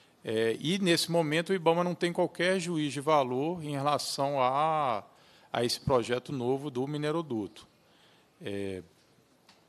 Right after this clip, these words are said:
então, a gente veio aqui mais pra escutar vocês, né? Eu não trabalho diretamente na equipe de que conduz o processo. A equipe que tá conduzindo isso é o, tá lá em Brasília, eles não puderam estar presentes.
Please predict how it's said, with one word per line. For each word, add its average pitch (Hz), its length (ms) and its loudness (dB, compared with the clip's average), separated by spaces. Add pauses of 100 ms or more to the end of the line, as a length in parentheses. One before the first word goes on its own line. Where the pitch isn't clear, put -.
então, 117 240 -4
a 123 60 2
gente 117 220 -6
veio 117 160 0
aqui 117 200 -4
mais 117 280 -2
pra 131 140 -6
escutar 123 460 -2
vocês, 131 560 -4
né? 147 280 -4
Eu 139 160 4
não 147 160 0
trabalho 127 420 2
diretamente 113 760 -4
na 120 180 -2
equipe 123 380 -10
de - 80 -16
que - 140 -18
conduz 120 500 -6
o 123 60 -10
processo. 120 680 -6 (540)
A 117 60 -2
equipe 117 360 -8
que - 60 -18
tá 123 140 0
conduzindo 107 520 -8
isso 107 220 -6
é 110 40 -2
o, 104 60 -8 (240)
tá 117 140 0
lá 120 140 0
em 139 60 -2
Brasília, 120 500 -2
eles 113 160 -4
não 123 80 -8
puderam 113 680 -4 (400)
estar 110 340 -4
presentes. 117 840 -6